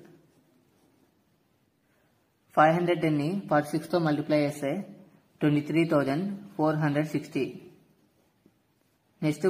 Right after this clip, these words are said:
మనం ఈ టూ నెంబర్స్కి హెచ్సీఎఫ్ ఫైండ్ అవుట్ చేద్దాం. హెచ్సీఎఫ్ of five hundred ten and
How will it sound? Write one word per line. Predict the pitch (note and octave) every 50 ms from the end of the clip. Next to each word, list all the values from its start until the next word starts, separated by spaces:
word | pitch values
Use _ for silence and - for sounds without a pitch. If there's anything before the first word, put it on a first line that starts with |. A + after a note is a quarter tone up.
| F3+
మనం | D#3+ C#3+ D3+ F#3+ G3 G#3+ - C#4 F#3+
ఈ | D#3 D3
టూ | D#3+ E3 E3+ E3+
నెంబర్స్కి | E3 E3 D#3+ D3 D3 - - D3+ E3+ G3+ G#3 E3
హెచ్సీఎఫ్ | D#3 C#3+ C3+ - - E3 E3 D#3+
ఫైండ్ | D3 C#3+ C#3 C#3
అవుట్ | C3 - C3
చేద్దాం. | B2 B2+ C3+ E3+ G3+ G3+ - - - - - _ _ _ _ _ _ _ _ _ _ _ -
హెచ్సీఎఫ్ | D#3 C#3 C#3+ C#3+ - - D#3+ D#3 D3+ D3+ - B2+ B2
of | C#3 - - G3+ G3+ A3+ - - - - _ _ _ _ _ _ _ _ _ _ _ _ _ _ _ _ _ _ _ _ _ _ _ _ _ _ _ _ _ _ _ _ _ _ _ _ _ _ _ _ _ _ _ _ - -
five | D3+ D3 D3 D3
hundred | D3+ D#3 D3+ D3+ D3 D3 -
ten | C#3+ C#3+ C3+ C3+
and | C3 C3+ C#3+